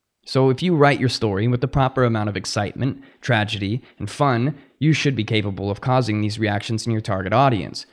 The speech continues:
This is why you, yourself, get excited for the next episode of your favorite show or the next large blockbuster Marvel movie.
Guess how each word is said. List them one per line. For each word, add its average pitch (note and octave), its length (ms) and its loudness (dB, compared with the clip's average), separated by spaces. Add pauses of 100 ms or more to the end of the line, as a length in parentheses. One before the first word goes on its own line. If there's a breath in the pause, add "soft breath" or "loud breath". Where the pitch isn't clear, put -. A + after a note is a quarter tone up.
(100)
This B2 160 -2
is A#2+ 120 0
why B2+ 140 4
you, C3 520 2 (140)
yourself, C3+ 580 0
get A2+ 100 0
excited B2+ 640 0
for - 80 -8
the G#2+ 80 -4
next A#2 280 -2
episode A2+ 360 -2
of G#2 100 -8
your G2 80 -8
favorite A#2 400 -4
show A2+ 500 -2 (200 soft breath)
or A#2 80 -2
the A#2 80 0
next A#2+ 240 -2
large A2 400 -2
blockbuster A2 540 -2
Marvel A2+ 360 2
movie. F#2+ 440 -6